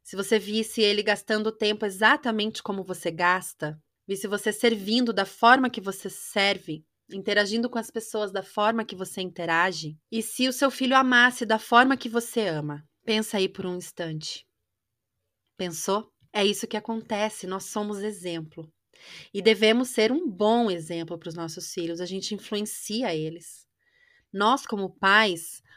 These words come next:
precisamos modelar na prática as crenças e os comportamentos que a gente quer ver nos nossos filhos. Eu acredito que o nosso exemplo ensina muito mais do que as nossas palavras. Não faz sentido nenhum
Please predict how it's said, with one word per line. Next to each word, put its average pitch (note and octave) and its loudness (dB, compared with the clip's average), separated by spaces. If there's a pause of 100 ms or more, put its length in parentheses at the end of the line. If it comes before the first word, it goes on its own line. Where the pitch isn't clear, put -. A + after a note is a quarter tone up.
(140)
precisamos A#3 0
modelar B3+ 4
na C4 2
prática F#3+ 0
as E3+ -10
crenças C4+ 0
e C4+ -4
os C4 -8
comportamentos A#3+ -2
que - -8
a - -2
gente A3 -6
quer C#4+ 0
ver G3+ 2
nos F3 -6
nossos E3 -8
filhos. - -16 (480)
Eu G3 2
acredito G3+ 0
que - -6
o G3+ -2
nosso G#3 -2
exemplo F#3 -4 (320)
ensina A3 -2
muito A#3+ 2
mais A3 -2 (200)
do G#3+ -4
que G#3+ -4
as A#3+ 2
nossas G#3 -2
palavras. E3 -2 (500)
Não G3+ -4
faz A3 2
sentido A3 -4
nenhum A3+ 2